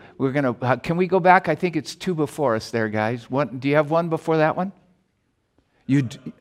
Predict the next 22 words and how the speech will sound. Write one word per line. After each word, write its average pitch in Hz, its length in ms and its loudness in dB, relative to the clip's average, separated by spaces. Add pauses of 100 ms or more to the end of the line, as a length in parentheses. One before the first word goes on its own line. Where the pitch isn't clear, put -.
(120)
oh, 175 300 8
we, 139 280 2
so 160 180 -2
we 147 140 4
left 165 280 4
out, 160 340 2
uh, 135 200 6 (220)
Joshua? 170 540 4 (800)
There 247 220 8
it 185 80 4
is. 123 240 2
Okay, 156 260 0
great. 139 280 4 (360)
Look 185 180 6
at 220 100 2
this 180 220 0
one. 123 160 0 (280)
This 214 240 10
is 151 140 0
just 202 300 2
before 175 300 2
Joshua 135 720 2